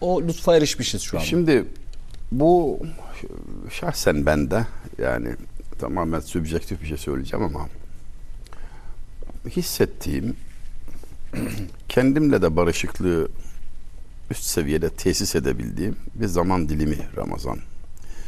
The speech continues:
Speaker 2: Ramazan ile aramda olan sevgi sebebiyle kurtulmayı umuyorum. Yani diğer zamanlarda bilmiyorum ama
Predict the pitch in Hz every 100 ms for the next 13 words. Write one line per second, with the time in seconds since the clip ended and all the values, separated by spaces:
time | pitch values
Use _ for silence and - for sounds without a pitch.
0 | - - - - 110 123 123 143 131 95
1 | 98 82 95 104 107 87 87 78 - -
2 | - - - - - - - - - -
3 | - - 104 107 131 - 90 95 113 120
4 | 113 - 98 - 101 101 101 87 80 64
5 | 71 - - - - - - - - -
6 | - - - - - - - - - -
7 | - - - 60 62 - - - - -
8 | - - - - - 95 113 107 101 92
9 | 95 110 95 87 101 98 90 101 87 78
10 | 92